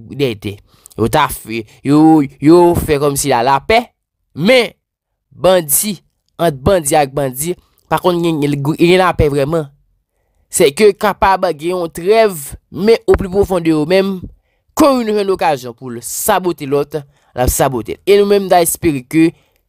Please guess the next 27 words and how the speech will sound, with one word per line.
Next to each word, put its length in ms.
yon 300
ta 120
sabote 380
lòt 140
pi 120
fasil, 480
yon 120
ta 80
sabote 280
lòt 160
pi 160
rapid, 400
paske 420
nou 200
palan 340
koze 440
pou 120
ke 80
bandi 340
ap 100
tèt 240
yo 100
ansanm, 380
nan 240
paske 300
se 340
lapolis 760